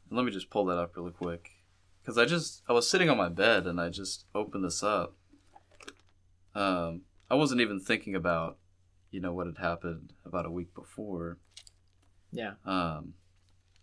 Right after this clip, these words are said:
Speaker 1: it's almost kinda random. I started reading from verse one,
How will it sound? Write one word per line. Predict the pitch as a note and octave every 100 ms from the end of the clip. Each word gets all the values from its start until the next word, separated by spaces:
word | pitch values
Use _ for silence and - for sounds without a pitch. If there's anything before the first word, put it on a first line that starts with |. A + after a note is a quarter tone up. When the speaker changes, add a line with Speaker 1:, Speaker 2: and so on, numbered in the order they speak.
| - _ _ _ _ _ _ _ _ _
Speaker 1:
it's | -
almost | D#3+ D3 -
kinda | B2 F#2+
random. | F2+ A#2 G#2+ F2
I | F2+
started | - D3 C3+ F#2+
reading | G#2 A#2 A#2
from | F#2+ F2
verse | F#2 G#2 -
one, | F#2 G2 G2 F2 F2